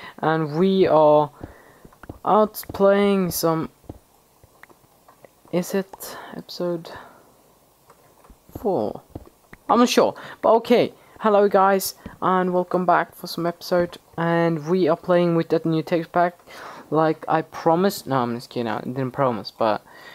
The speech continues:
um, I promised that I was going to play with some text pack and look and check it out and see how it looks like. Um,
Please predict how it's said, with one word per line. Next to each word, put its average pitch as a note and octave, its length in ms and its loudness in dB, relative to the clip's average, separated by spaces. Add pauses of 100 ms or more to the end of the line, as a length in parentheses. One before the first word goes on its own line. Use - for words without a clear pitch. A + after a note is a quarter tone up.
(280)
um, - 220 -8 (200)
I C3+ 60 -2
promised D#3 460 -2
that C#3+ 100 4
I B2 140 6
was B2 360 -2 (140)
going C3 240 -4
to B2 100 -14
play C3 220 -2
with B2 140 -6
some A#2+ 180 -8
text C#3+ 300 -8
pack D3+ 280 2
and A#2+ 320 -4
look C3+ 140 -6 (340)
and B2+ 160 -8
check B2+ 220 -6
it B2+ 80 0
out B2+ 380 0
and A2+ 280 -8
see A#2+ 260 -8
how A2 240 -2
it A2+ 100 -10 (200)
looks D#3+ 260 -4
like. F3 280 0 (840)
Um, B2+ 400 0